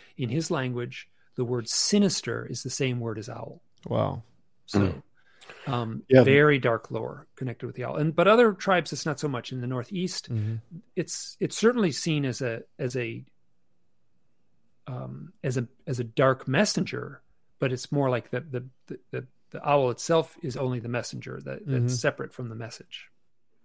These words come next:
Speaker 3: I was, I shared this earlier with, <clears throat> with Juan, I think before when we talked, but, uh,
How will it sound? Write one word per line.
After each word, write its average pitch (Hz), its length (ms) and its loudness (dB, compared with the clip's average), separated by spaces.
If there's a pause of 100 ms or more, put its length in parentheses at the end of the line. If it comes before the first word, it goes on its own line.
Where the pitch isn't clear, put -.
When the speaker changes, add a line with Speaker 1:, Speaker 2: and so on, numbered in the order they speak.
(800)
Speaker 3:
I 123 120 10
was, 123 360 10
I 131 120 8
shared 160 300 10
this 135 180 6
earlier 135 340 8
with, 113 220 4 (260)
<clears throat> - 0 - (340)
with 113 200 2
Juan, 131 240 10
I 113 60 6
think 127 240 4
before 117 460 8 (680)
when 113 240 6
we 110 80 8
talked, 101 420 -2
but, 104 280 0
uh, 95 220 2